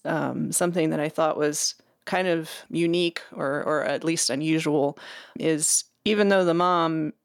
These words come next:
is convinced that her daughter did not commit suicide, at the same time, she's not one hundred percent invested into it, as in she's shutting her mind off from it totally and going, "No,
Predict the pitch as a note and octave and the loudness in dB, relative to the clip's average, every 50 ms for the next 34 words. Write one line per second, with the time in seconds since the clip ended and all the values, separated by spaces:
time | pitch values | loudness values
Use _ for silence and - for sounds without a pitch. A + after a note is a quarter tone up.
0 | _ _ _ _ _ _ _ _ _ _ _ _ _ _ _ _ _ _ _ _ | _ _ _ _ _ _ _ _ _ _ _ _ _ _ _ _ _ _ _ _
1 | _ _ _ _ _ _ _ _ _ - F3+ F3 D#3 - - - F#3+ F3 D#3 E3 | _ _ _ _ _ _ _ _ _ 0 0 2 2 0 2 2 2 4 4 4
2 | E3+ E3+ E3 E3 - - - - - D#3 E3+ D#3 D3+ D3+ C#3+ - - - - - | 4 4 2 0 -2 -2 -2 -2 -2 0 0 0 2 2 0 -2 -4 -6 -8 -6
3 | - F3 E3 D#3 D#3+ D#3+ D#3 D#3 D#3 D#3 D3 D3+ D3+ D#3+ - _ _ _ _ _ | -2 -2 2 4 4 4 4 4 2 0 -2 -4 -4 -6 -10 _ _ _ _ _
4 | _ _ - - E3 E3 E3+ E3+ - - _ - - D#3+ D#3+ D3+ - - - - | _ _ 0 0 2 2 2 2 0 -2 _ -12 -8 -6 -4 -4 -2 -2 0 2
5 | G3 F3+ F3 F3+ - - E3 D3 C#3 C#3+ C3+ B2+ - - - - E3 - - A3 | 4 4 4 4 2 0 0 0 0 -2 -2 -4 -4 -6 -8 -4 0 0 2 2
6 | A3 A3 G#3 G#3+ - G3+ G3 F3 D#3 D#3 D#3+ - - E3+ D#3 D#3 D#3 D#3+ F3 F3 | 2 0 -2 -4 -4 -4 -2 -2 -2 -2 -2 -2 -2 -2 -2 0 0 0 2 2
7 | F3 E3+ E3 - - _ _ _ _ _ _ _ - _ _ _ - F#3+ F#3 F#3+ | 2 2 0 -2 -6 _ _ _ _ _ _ _ -20 _ _ _ 0 2 2 2
8 | G3 E3+ D3 F3+ F#3+ F#3 F#3 F3 E3+ D#3+ - - F3+ - - - F3 E3 D3+ - | 2 0 -2 0 0 0 2 2 2 0 0 0 0 0 2 2 2 0 -2 -2
9 | - - E3+ E3 D#3 D3 E3 D#3+ D#3 - - - E3 D#3 C3 C3+ C3+ - - D#3+ | -4 -4 -2 -2 0 2 0 0 0 0 -4 -4 -4 -4 -4 -4 -2 -2 0 0
10 | D#3 C#3 C#3 - - D#3 D3+ D3+ D3 D#3 D3 D3+ D3 - D#3 D3+ - - - - | 2 2 2 2 0 0 0 2 0 0 2 0 0 0 0 0 0 2 2 2
11 | F#3+ F3+ E3 E3 C#3+ D#3 D#3 C#3+ C#3 D3+ D3+ D3+ D3 - - C3+ D3+ C#3+ - - | 2 2 0 -2 -4 -4 -2 -2 0 0 0 0 -2 0 2 2 0 0 -2 -6
12 | - D#3 C3+ - - - - - F3 D#3+ C#3+ D3 C3+ C3+ C#3 C3+ C#3 C3+ C3 C#3 | -6 -6 -6 -6 -8 -6 -2 0 0 2 2 0 0 -2 -2 0 -2 0 0 0
13 | C#3+ C#3+ C#3 C#3+ D#3 F3 F3+ F3+ F3 E3+ E3+ | 0 0 -2 0 0 2 2 4 2 2 0